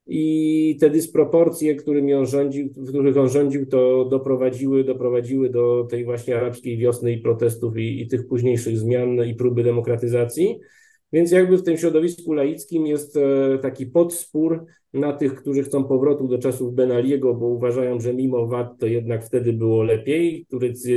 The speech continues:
tu-, Tunezja przyciągała inwestorów i turystów. I są tacy, którzy, którym marzy się drugi Burgiba i Kais Saied próbuje do pewnego stopnia być, e, drugim Burgibą, ale też z drugiej strony próbuje co jakiś czas, e,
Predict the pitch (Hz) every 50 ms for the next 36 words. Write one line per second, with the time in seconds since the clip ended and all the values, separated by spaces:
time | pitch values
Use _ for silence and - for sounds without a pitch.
0 | 120 120 135 131 131 127 120 123 131 127 131 123 113 123 123 123 135 123 120 127
1 | 123 120 127 123 123 120 120 123 127 127 117 120 113 110 - 123 120 117 113 117
2 | 113 - 120 123 127 131 127 - 233 240 - - _ _ _ _ _ _ _ -
3 | 311 269 - - 240 196 - - 160 160 160 170 180 175 - - 160 151 160 170
4 | 175 180 170 170 - - 175 170 170 151 147 143 131 131 147 139 147 147 139 147
5 | 156 151 151 156 151 156 160 160 156 147 156 139 113 120 113 110 113 131 131 139
6 | 139 139 135 135 135 - - _ _ - 151 147 151 151 147 - - - 135 127
7 | 131 135 143 143 - - _ _ _ - 170 190 214 196 196 208 208 196 190 165
8 | 160 151 160 156 139 131 139 139 131 139 120 - - 139 139 - 143 131 123 127
9 | 123 120 - - 135 127 127 131 127 - - _ _ _ - 113 120 139 170 170
10 | 147 147 143 135 127 135 131 127 123 143 170 170 175 202 208 208 190 - - -
11 | - 185 196 196 185 190 185 170 160 151 151 151 147 143 156 156 147 - 151 151
12 | 147 151 147 135 135 143 139 131 139 139 135 131 - 127 127 123 123 131 127 -
13 | - - 123 120 117 - - 120 123 127 127